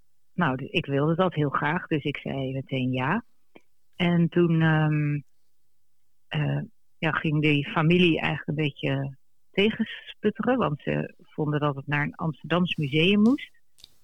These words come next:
Omdat die rechercheur ook altijd eigenlijk, ja, eh, in de Amsterdamse, eh, buurten dus onderzoek had gedaan en echt naar die, die Amsterdamse onderwereld.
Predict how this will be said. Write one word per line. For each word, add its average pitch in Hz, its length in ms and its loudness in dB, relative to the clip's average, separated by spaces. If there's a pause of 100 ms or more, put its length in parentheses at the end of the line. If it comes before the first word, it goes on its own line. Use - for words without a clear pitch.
(420)
Omdat 175 360 0
die 131 320 -4
rechercheur 151 640 -2
ook 139 200 -4
altijd 147 420 -8
eigenlijk, 147 440 -8
ja, 135 280 -8 (680)
eh, 139 380 -4 (360)
in 151 140 -6
de 156 80 -4
Amsterdamse, 151 1120 0 (720)
eh, 165 260 -4
buurten 151 880 0
dus 160 220 -10
onderzoek 160 440 0
had 151 160 -2
gedaan 147 440 0
en 143 80 -2
echt - 240 -6
naar 143 200 0
die, 147 240 -4
die 156 200 -4
Amsterdamse 151 600 -2
onderwereld. 170 760 0